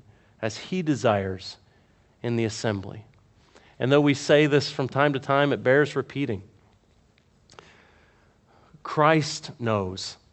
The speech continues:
how every joint and ligament work together so that the effect is a corporate personality of Christ-likeness that is, builds itself up and is a light to the world.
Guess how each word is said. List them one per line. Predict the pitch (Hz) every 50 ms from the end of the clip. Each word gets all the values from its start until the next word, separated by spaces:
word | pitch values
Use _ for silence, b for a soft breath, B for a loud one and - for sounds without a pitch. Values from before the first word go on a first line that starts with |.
| _
how | _ - - 143 131 120 113 104 98 90 87 - - _
every | - 123 123 113 110 117 110 101
joint | 92 104 117 113 113 110 104 - -
and | 110 107 104 104
ligament | 107 107 104 104 101 98 98 - -
work | 107 110 110 104 - - _
together | - 113 - 98 92 90 - - 110 - _ b b b b b b
so | - - - 143 135 127
that | 117 117 110 110
the | - 117
effect | 107 87 - - - 151 143 127 - - - -
is | 123 98
a | 110 101 98
corporate | - - - - 156 156 151 147 151 147 139 131 135 - - b b b b b b b b b
personality | - - 151 - - - 117 107 110 123 135 147 139 143 143 147 - 143 135 127 123 B B B B
of | - 107 - -
Christ-likeness | - - 127 104 98 - - - 117 117 127 135 131 - 131 120 107 - - - - b b b b b b b
that | - 117 107 113
is, | 104 92
builds | 104 - - 143 151 156 147 -
itself | 127 104 - - - 180 170 170 147 -
up | 160 147 151 - -
and | 123 110
is | 107 104 107
a | 107 104 104 98 95 90 b b b b b b -
light | 113 117 117 127 147 147 151 -
to | - 139
the | 127 127
world. | 117 117 110 98 98 101 - -